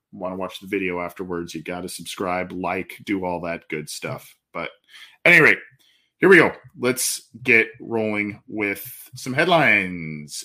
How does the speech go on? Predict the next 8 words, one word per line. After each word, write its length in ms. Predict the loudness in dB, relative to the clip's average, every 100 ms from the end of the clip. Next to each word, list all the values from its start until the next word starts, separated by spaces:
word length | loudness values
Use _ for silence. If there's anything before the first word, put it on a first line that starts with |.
| -8
And 800 | -6 -4 -4 -4 -6 -6 -10 -6
where 380 | -2 0 -2 -4
to 180 | -6
start? 960 | -8 -10 -12 -10 -6 -6 -6 -8 -10 -12 -16 _ _ _
Hmm. 460 | -16 -14 -12 -14 -14 -16 _ _ _ _ _ _ _ _ _ _ -2
Let's 200 | -2 0
just 360 | 4 4 4 2
get 240 | 4 2